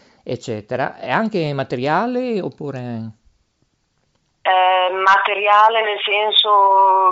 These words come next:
Speaker 1: Ad esempio i
Speaker 2: in
Speaker 1: vostri
Speaker 2: che
Speaker 1: fan
Speaker 2: senso?
Speaker 1: venivano lì, il vostro libro, anche per documentarsi della vostra storia, eh, se
Speaker 2: Sì,
Speaker 1: uno
Speaker 2: sì.
Speaker 1: voleva, non so, una commedia, due commedie, davate, non so, una cassettina audio,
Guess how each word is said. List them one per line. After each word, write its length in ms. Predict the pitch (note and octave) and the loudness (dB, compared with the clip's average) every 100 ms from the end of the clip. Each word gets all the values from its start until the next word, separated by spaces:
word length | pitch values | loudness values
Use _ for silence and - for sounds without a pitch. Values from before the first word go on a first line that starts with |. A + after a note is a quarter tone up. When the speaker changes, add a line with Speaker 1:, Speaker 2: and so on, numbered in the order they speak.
| F#3 | 0
Speaker 1:
Ad 60 | D3+ | -2
esempio 260 | F#3 E3 | 0 2
i 40 | D#3+ | 4
Speaker 2:
in 40 | |
Speaker 1:
vostri 280 | D#3+ F#3+ A#3 | 4 2 -2
Speaker 2:
che 60 | |
Speaker 1:
fan 300 | F#3+ D#3 F3+ | 2 2 2
Speaker 2:
senso? 160 | G3+ A3 | 0 -2
Speaker 1:
venivano 500 | C3 C3+ C#3+ F3+ G#3 | -4 -4 -4 -2 -2
lì, 640 | F3+ F3+ F#3+ D3 - B2 | 0 0 0 -2 -4 -6
il 80 | B2 | -4
vostro 360 | C3 C3+ - B2+ | -2 -2 -4 -8
libro, 840 | C#3 E3 F3 D#3 E3+ D#3+ E3+ F3 - - | -6 -6 -4 -2 0 2 0 -2 -8 -10
anche 240 | C3 B2 | -8 -6
per 160 | A#2+ A2+ | -6 -6
documentarsi 1080 | A2+ B2+ C#3 D3 C#3+ C#3 C3+ C3 - C3 A#2 | -8 -8 -10 -4 0 0 0 -4 -8 -8 -6
della 160 | A2+ | -4
vostra 300 | A2 G#2+ A#2+ | -4 -6 -8
storia, 680 | A2+ D#3 D3 D#3 E3 F#3+ G#3 - _ _ - | -4 2 4 4 0 -2 -6 -10 _ _ -8
eh, 360 | A#2+ B2 A#2+ B2 | -4 -4 -4 -6
se 20 | |
Speaker 2:
Sì, 120 | B2 E3+ | -4 -4
Speaker 1:
uno 180 | F3 | -2
Speaker 2:
sì. 40 | D#3 | -2
Speaker 1:
voleva, 300 | D#3 D3+ C#3 | 0 0 -2
non 100 | C3 | 0
so, 180 | D#3+ C#3 | 2 2
una 180 | C3 | 0
commedia, 580 | - C3+ C3+ C#3+ D#3 C#3 | -4 -4 -4 -4 -4 -6
due 240 | B2+ C3+ B2+ | -4 -2 -2
commedie, 540 | G#3 F#3+ D3 E3 F3+ | -2 -2 -2 -4 -4
davate, 440 | C3 A#2+ A#2+ B2+ A#2 | -2 -2 -2 -4 -4
non 140 | A2+ | -4
so, 220 | F3 C#3+ | -2 -2
una 180 | A2+ A#2 | -2 -6
cassettina 920 | C3 A#2+ E3 - C#3 B2+ C3 E3 F3 | -8 -8 -10 -8 -8 -8 -6 -6 -4
audio, 560 | B2+ A#2+ A#2 B2 F#3 C#4 | -2 -2 -2 -2 -2 -2